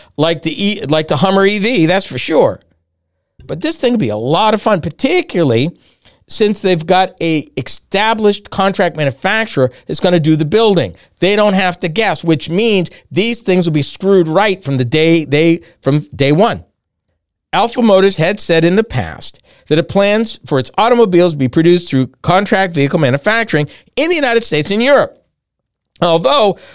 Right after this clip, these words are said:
which companies that may include remains unknown. But I will tell you that, like I said, Magna Steyr built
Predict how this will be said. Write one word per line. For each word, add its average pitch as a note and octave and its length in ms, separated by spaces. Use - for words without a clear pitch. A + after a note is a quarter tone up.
which G#3+ 320
companies G#3+ 420
that F3+ 180
may F3 160
include A3+ 420
remains F#3+ 540
unknown. E3+ 840
But B2+ 140
I C3 80
will B2 220
tell B3+ 260
you A#2+ 400
that, D3+ 160
like C#3+ 180
I C3 60
said, G3 480
Magna D#3 400
Steyr G#3+ 540
built E3 260